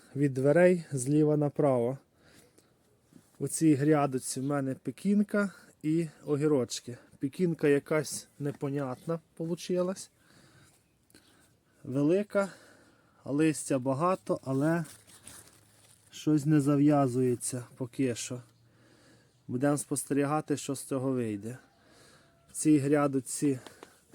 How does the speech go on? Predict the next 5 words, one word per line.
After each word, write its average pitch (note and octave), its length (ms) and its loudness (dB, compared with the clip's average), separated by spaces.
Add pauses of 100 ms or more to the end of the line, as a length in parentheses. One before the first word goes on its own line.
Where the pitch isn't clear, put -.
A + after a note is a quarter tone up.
(160)
рядочок C3+ 540 -4
огірочків C#3 760 -4
є. F#3 260 -2 (1900)
Три D#3 220 4
сорти. D3+ 640 0